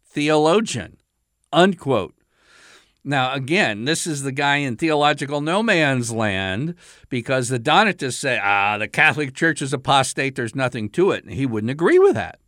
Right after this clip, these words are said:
because he knew that there would always be a faithful part of the Catholic Church. Tychonius also knew there'd be a negative part, and the Catholics that time didn't want to hear that, so he got basically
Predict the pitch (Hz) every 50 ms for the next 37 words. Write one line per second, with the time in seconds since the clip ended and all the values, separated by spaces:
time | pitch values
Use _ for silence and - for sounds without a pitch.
0 | _ _ _ _ _ _ _ _ _ _ _ _ - 151 143 156 175 165 135 175
1 | 156 147 143 139 135 131 139 196 285 285 240 226 214 208 175 156 143 135 139 143
2 | 156 160 165 - - _ - 147 156 196 269 302 349 311 233 185 156 127 117 120
3 | 120 131 117 110 107 - - 120 110 113 - - 123 127 - 127 110 110 113 131
4 | 196 180 - - 113 104 101 - - 117 113 - _ - - 277 247 139 87 69
5 | _ - - - _ _ _ _ - _ _ - - 95 101 - - 123 127 131
6 | 131 135 131 - 123 123 131 131 - 147 139 131 143 160 165 160 170 170 170 160
7 | 165 170 175 175 170 _ _ _ _ - - 165 160 170 185 208 226 262 277 302
8 | 269 208 - - - 110 110 117 147 180 175 170 160 143 _ - 147 196 247 180
9 | - 185 127 - 139 123 123 123 - 143 156 170 156 156 165 175 175 170 175 180
10 | 170 151 175 180 175 180 185 226 262 247 226 220 - _ - - _ - - 110
11 | 143 175 247 277 294 233 202 175 - _ _ _ _ _ _ 90 - - 135 180
12 | 233 - - - 135 - - 120 123 127 131 131 131